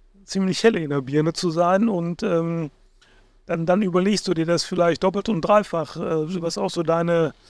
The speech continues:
jetzt gar nicht mal den, den Geldbeutel, aber, aber was deine Lebensqualität, äh, betrifft, dass du dann sagst, genau wie Mike Büskens ja auch,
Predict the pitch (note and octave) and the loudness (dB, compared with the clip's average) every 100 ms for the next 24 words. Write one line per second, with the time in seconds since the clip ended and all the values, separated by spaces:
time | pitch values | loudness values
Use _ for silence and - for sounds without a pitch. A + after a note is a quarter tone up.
0 | - - - - E3+ E3+ E3+ D3+ C#3+ C#3+ | -20 -14 -12 -4 -2 0 0 0 -2 -2
1 | D3 C#3 F3+ - G3+ G3+ A#3+ B3 - F3 | -2 2 2 2 0 0 0 -2 -2 2
2 | E3+ F#3 E3+ E3 E3 E3 D3+ D#3 A3+ F#3 | 2 2 0 0 0 -2 -2 0 0 0
3 | - D3 C#3 - C#3+ - E3 C#3+ - E3+ | -4 -6 -6 -4 -4 -2 -4 -4 -4 -4
4 | D#3+ - D#3+ - F3 E3 D#3 E3 - E3 | -4 -4 -4 -2 0 0 2 0 0 2
5 | E3 D#3+ E3 D#3+ - F3 - D#3+ - D3 | 2 2 2 0 0 -6 -2 -4 0 0
6 | A3 A3+ | 2 2